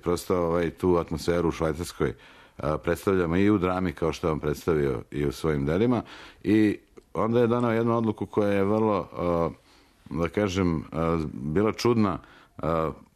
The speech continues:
onima koje je upoznao u, e, srpskoj vojsi,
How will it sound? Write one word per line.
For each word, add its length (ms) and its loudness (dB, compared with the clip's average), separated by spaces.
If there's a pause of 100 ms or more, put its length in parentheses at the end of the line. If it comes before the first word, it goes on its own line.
(140)
onima 320 2
koje 180 0
je 40 6
upoznao 680 0 (100)
u, 520 -2
e, 500 -6
srpskoj 360 -2
vojsi, 520 2